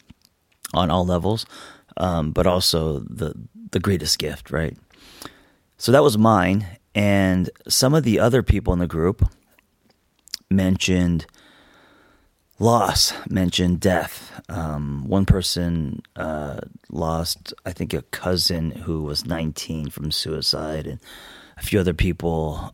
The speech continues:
um, you know, aunts and other family members, uh, f-, uh, from, from cancer. Um, and it made me think,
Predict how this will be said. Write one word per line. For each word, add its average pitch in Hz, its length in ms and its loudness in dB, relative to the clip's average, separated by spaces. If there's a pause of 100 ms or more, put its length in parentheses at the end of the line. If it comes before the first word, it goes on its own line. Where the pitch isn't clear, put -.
um, 76 640 -6
you 90 80 -4
know, 82 240 -4
aunts 85 460 -2
and 76 120 -4
other 85 160 0
family 85 340 -2
members, 78 580 -2
uh, 78 180 -8
f-, - 260 -18
uh, 73 240 -8 (160)
from, 82 260 -4 (760)
from 85 160 -6
cancer. 85 640 0 (960)
Um, 82 480 -4 (1400)
and 92 500 4 (1160)
it 104 160 -2
made 135 220 2
me 151 140 2
think, 87 640 -4